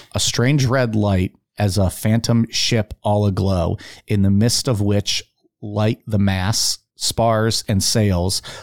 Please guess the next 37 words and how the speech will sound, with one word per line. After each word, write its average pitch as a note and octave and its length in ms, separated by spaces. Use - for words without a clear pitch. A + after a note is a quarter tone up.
of G#2 100
a G2+ 80
brig G2+ 460
two C#3+ 240
hundred B2+ 300
yards G#2+ 360
distant F#2 520
stood - 280
out G2+ 300
in F#2+ 120
strong A#2+ 460
relief G#2+ 480
as G#2 140
she - 160
came A2 340
up A2 240
on G#2+ 140
the G#2 80
port - 420
bow. F2 420
Where A2+ 280
also C3 480
the A2 160
officer C3+ 520
of B2+ 120
the C#3+ 80
watch A2 400
from A#2 160
the G#2 80
bridge G#2 440
clearly A#2 400
saw F#2+ 340
her, F2 280
as A2+ 220
did A#2+ 200
the G2+ 140
quarterdeck B2 680